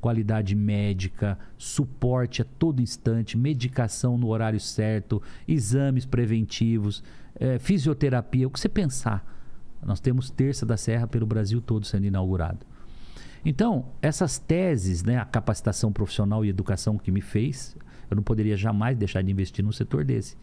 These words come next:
né? E a gente tem hoje um Instituto Gourmet e temos um Instituto Embeleze. Uma capacitando na área da beleza e outra capacitando e formando gente na área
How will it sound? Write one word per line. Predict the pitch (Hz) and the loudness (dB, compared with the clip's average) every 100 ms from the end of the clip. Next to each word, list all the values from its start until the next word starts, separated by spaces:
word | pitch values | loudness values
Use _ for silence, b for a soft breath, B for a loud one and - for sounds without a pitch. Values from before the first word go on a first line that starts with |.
| B B B B - | B B B B -2
né? | 104 95 | 0 2
E | |
a | 90 | 2
gente | 95 - | 0 0
tem | - 104 | 0 2
hoje | 101 107 | 2 0
um | |
Instituto | 107 - 104 - | -2 -2 -4 0
Gourmet | 127 113 107 135 - B - | 0 2 0 -2 -6 B -6
e | |
temos | 107 117 110 | 0 0 2
um | |
Instituto | 117 - 110 117 | 0 0 0 2
Embeleze. | 123 127 107 95 - B B B | 2 2 0 -2 -6 B B B
Uma | 123 | 2
capacitando | 131 117 117 - 113 104 | 2 0 0 0 0 2
na | 104 | 2
área | 101 | 2
da | 104 | 2
beleza | 131 131 156 151 | 2 2 2 2
e | 135 | 2
outra | 123 127 | 2 0
capacitando | 127 127 123 - 113 113 | -2 0 -2 0 0 0
e | |
formando | - 123 107 113 | 0 0 2 2
gente | 104 104 - | 0 0 0
na | 110 | 0
área | 101 101 | 2 0